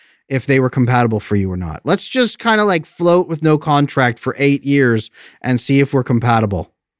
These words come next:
That's pretty stupid. Anyone with any kind of respect or business sense would leave. Only insecurely attached people are gonna stick with you probably for eight years,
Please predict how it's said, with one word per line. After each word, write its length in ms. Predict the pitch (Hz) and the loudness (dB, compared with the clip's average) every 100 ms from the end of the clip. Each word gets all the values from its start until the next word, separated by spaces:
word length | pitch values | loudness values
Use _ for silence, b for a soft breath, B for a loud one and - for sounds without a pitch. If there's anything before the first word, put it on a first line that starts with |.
| _ _ _ _ _ _ _ _ _ _ | _ _ _ _ _ _ _ _ _ _
That's 200 | 143 - | -8 -8
pretty 260 | - 185 196 | -4 0 0
stupid. 480 | - 185 165 92 - _ _ _ _ _ _ _ | 2 2 4 0 -6 _ _ _ _ _ _ _
Anyone 280 | 131 143 143 | -2 2 2
with 140 | 135 143 | 2 0
any 140 | 135 | 0
kind 200 | 147 135 | 0 0
of 80 | 120 | 0
respect 420 | 113 - 139 139 | -4 -2 -2 -2
or 40 | |
business 340 | 117 123 120 - | -2 0 0 0
sense 200 | 113 - | -2 -4
would 140 | 95 | -6
leave. 300 | 95 78 - _ _ b b b b b b b - | -4 -6 -10 _ _ b b b b b b b -4
Only 260 | 135 143 | 0 2
insecurely 580 | 131 127 - 127 127 113 | 2 0 0 -2 0 0
attached 320 | 107 107 98 | 0 -2 -4
people 220 | - 107 107 | -4 0 0
are 40 | |
gonna 140 | 101 | 0
stick 240 | 95 113 - | 0 -4 -4
with 160 | 101 | -8
you 80 | 101 | -8
probably 360 | - 101 98 98 | -4 -2 -2 -4
for 160 | - - | -6 -6
eight 180 | 98 - | -8 -6
years, 260 | 95 127 | -6 -6